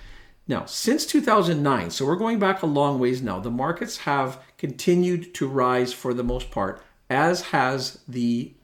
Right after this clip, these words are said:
margin debt. There was a pullback when the margin debt peaked out in two thousand eighteen, pulled back, and here we are now in October of twenty twenty-one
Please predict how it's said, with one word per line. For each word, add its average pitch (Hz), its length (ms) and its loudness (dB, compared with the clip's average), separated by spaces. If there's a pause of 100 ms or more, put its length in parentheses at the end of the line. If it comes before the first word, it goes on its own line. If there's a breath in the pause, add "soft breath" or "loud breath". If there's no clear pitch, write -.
margin 104 460 -2
debt. - 360 -2 (480 soft breath)
There 135 120 4
was 143 240 6
a 226 60 2
pullback 175 580 4
when 135 140 0
the 131 80 0
margin 131 340 0
debt 123 220 -2
peaked - 260 -6
out 127 160 2
in 120 80 -8
two 131 140 -8
thousand 117 420 -4
eighteen, 196 640 0 (240 loud breath)
pulled 160 240 -2
back, 131 260 2
and 127 100 -2
here 202 280 0
we 208 160 2
are 156 180 4
now 120 360 0
in 123 160 -2
October 143 440 0
of - 80 -2
twenty 139 260 -6
twenty-one 123 720 -4